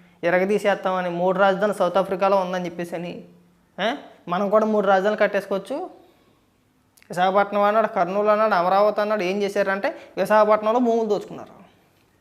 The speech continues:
అంతకుమించి మీరు చేసింది ఏమీ లేదుగా. ఎక్కడైనా సరే, "ఇగో ఇది ప్రభుత్వ భవనం"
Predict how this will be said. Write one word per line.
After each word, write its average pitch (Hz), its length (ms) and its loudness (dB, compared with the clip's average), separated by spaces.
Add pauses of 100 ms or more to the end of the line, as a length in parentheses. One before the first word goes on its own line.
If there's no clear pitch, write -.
(460)
అంతకుమించి 214 420 2
మీరు 247 240 0
చేసింది 240 280 0
ఏమీ 233 100 0
లేదుగా. 233 680 -2 (840)
ఎక్కడైనా 220 640 2
సరే, 214 260 2
"ఇగో 220 100 2
ఇది 214 140 0
ప్రభుత్వ 214 440 0
భవనం" 196 500 2